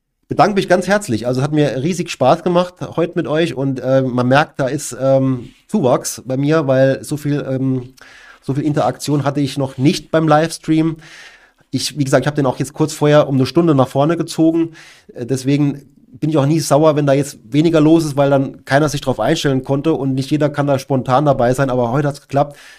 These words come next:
Ist vielleicht auch jetzt ein guter Tag heute gewesen. Äh, viele haben da noch ein bisschen Zeit jetzt auch gehabt. Bedanke mich, wie gesagt, ganz herzlich und ich wünsche euch weiterhin einen guten Start ins neue Jahr und würde mich wirklich freuen, wenn ihr auch weiterhin dabei seid.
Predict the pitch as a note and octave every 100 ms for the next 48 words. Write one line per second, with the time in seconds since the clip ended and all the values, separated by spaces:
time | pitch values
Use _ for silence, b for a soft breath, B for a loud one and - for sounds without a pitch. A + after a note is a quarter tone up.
0 | B D#3+ - C#3+ C#3 C3+ C#3+ C#3 C3+ D#3
1 | C3 C3 B2+ D#3 D3+ A#2 A#2 D3+ E3+ E3+
2 | B B B B B B2+ B2+ B2+ B2+ D#3
3 | C3+ C#3 C3+ C3+ C3 - C3 E3 E3+ E3
4 | E3 D#3+ D#3+ D3+ D#3+ D#3 - B B B
5 | B B _ C3 C#3+ E3 E3 D3+ D3 C#3+
6 | C#3+ C#3 C#3 C#3+ D3 D#3 D3+ - C#3+ C#3
7 | C#3 D3 D3 B2+ A#2+ B2+ C3+ C#3 C#3 A#2+
8 | C#3 E3 C#3 - B2 - C3 A#2+ B2+ B2
9 | A2+ A2+ B2 C#3+ A#2 C3+ C#3 - A#2+ D3
10 | D3+ - - C#3 D3 B2 B2+ G#2+ A2+ A#2+
11 | C3 C3 A#2+ - G#2+ A#2 D3 D#3 D3+ D3+